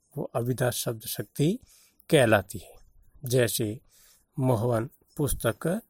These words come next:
पढ़ता है, गाय दूध देती है, तो इन वाक्यों का स्पष्ट अर्थ निकल रहा है। दूसरी, लक्षणा शब्द शक्ति,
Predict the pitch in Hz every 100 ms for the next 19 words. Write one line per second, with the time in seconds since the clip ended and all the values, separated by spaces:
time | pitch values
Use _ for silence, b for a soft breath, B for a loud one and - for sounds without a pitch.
0 | _ _ - 117 - 101 - - - _
1 | _ _ _ _ _ - - - - 110
2 | 143 135 127 113 120 117 107 - - 170
3 | 147 - 110 117 - 165 180 196 B B
4 | B B 160 160 - 160 160 147 - 196
5 | 185 - 110 101 - - 156 - 117 110
6 | 95 107 87 - - - - - B B
7 | B B B B _ 214 175 147 120 -
8 | - - - _ _ - _ 165 170 190
9 | 175 - 104 - - - -